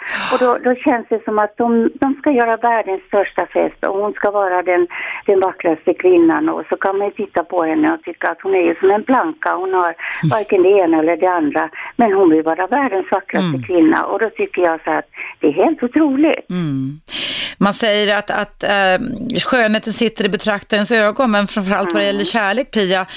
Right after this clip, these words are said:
Speaker 2: så
Speaker 1: Mm.
Speaker 2: är ju det en universell känsla som, som finns med oss ifrån vaggan till graven,
Speaker 1: Mm.
Speaker 2: faktiskt.
Speaker 1: Mm. Mm.
Speaker 2: Sen att vi sen kan få lite olika sätt som vi älskar varandra på, det beror ju lite på våra uppväxtförhållanden och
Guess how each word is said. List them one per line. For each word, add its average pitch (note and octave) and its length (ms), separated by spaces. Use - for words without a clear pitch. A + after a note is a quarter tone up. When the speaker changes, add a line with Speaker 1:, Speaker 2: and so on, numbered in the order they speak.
Speaker 2:
så F4+ 180
Speaker 1:
Mm. G3+ 120
Speaker 2:
är A3+ 60
ju C#4+ 100
det G#3+ 280
en F#3+ 280
universell G3 720
känsla F#3+ 500
som, - 200
som A3 200
finns G#3+ 240
med F#3+ 220
oss F#3 120
ifrån G3 320
vaggan F3+ 380
till F3+ 100
graven, A#3+ 360
Speaker 1:
Mm. - 120
Speaker 2:
faktiskt. D3+ 420
Speaker 1:
Mm. E4+ 120
Mm. E4+ 80
Speaker 2:
Sen A#3 280
att A#3 160
vi A#3+ 100
sen G#3 220
kan G#3 140
få G#3+ 140
lite F#3+ 240
olika G3 280
sätt - 380
som A3+ 200
vi A3 60
älskar G3+ 380
varandra F#3 320
på, F#3 240
det F#3+ 80
beror G3+ 200
ju G3 60
lite G3 240
på F#3 200
våra F3+ 180
uppväxtförhållanden E3+ 1200
och E3 240